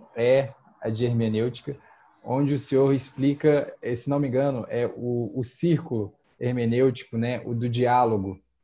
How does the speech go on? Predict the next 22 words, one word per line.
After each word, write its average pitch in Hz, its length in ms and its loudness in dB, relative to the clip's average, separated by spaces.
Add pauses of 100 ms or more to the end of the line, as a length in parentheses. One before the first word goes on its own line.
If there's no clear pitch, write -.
(540)
de 110 200 -4
Gadamer. 107 540 -2
E 127 360 0
eu 123 160 2
acho 131 300 2
que, 139 360 2
eu 135 140 0
não, 143 140 2
eu 139 120 2
não 156 160 4
sei, 143 300 4
eu 113 80 0
acho - 160 -6
que 120 80 -8
falando 123 400 0
por 127 180 0
mim, 123 260 -4 (420)
eu 110 120 0
acho 131 280 2
que, 143 120 -2
assim, 120 440 -2
essa 123 460 0